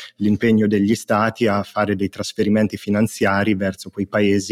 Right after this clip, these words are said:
che necessitano di questi fondi per contrastare i cambiamenti climatici. In quella occasione, come dicevo, è stato adottato un trattato che è stato ratificato ad oggi da centonovantasei stati,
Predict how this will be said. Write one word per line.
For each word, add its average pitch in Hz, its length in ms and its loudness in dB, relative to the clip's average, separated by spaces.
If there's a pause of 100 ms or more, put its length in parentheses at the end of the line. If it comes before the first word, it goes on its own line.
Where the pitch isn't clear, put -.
(560)
che 117 100 -2
necessitano 107 800 0
di 101 100 0
questi 113 300 -2
fondi 104 400 2
per 98 240 -4
contrastare 95 540 -6
i - 20 -4
cambiamenti 90 460 -6
climatici. 90 600 -10 (180)
In 135 120 4
quella 135 260 2
occasione, 165 640 0
come 117 220 0
dicevo, 135 500 0
è 110 100 -10
stato 110 280 -4
adottato 107 500 -2
un 101 100 2
trattato - 880 -4
che 120 120 -2
è - 20 -2
stato 117 320 -2
ratificato 107 720 -2
ad 104 100 2
oggi 98 500 0
da 98 400 -4
centonovantasei 101 1120 0
stati, 104 560 -2